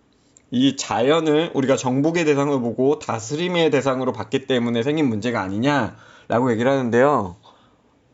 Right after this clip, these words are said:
아, 그렇지 않아요. 이 성경 원어에 보면요. 카바시가 정복하라, 이 원어의 그 원형이거든요. 정복하라로 쓰인 이 단어의 원형인데, 이 정복하라는요, 땅을 경작한다는 얘기예요. 땅을 밟는다는 얘기예요.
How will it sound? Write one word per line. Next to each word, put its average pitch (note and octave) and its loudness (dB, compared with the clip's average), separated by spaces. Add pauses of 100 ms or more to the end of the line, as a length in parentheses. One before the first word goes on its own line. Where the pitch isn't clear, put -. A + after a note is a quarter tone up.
아, A#2 -4
그렇지 - 0
않아요. A#2 0
이 G#2 -2
성경 D3+ 2
원어에 E3 2
보면요. B2 0
카바시가 F3 0
정복하라, A2 -4
이 G#2 -4 (400)
원어의 A#2+ 0
그 G2+ -2 (320)
원형이거든요. A#2 0 (220)
정복하라로 A2+ -4
쓰인 A2+ -6
이 A2 -6
단어의 G#2+ -4
원형인데, G#2+ -4 (640)
이 G#3 2
정복하라는요, D3 0 (200)
땅을 A#3+ -2
경작한다는 G#3 -2
얘기예요. A#2 0
땅을 G#3+ -2
밟는다는 E3 -2
얘기예요. G#2+ 0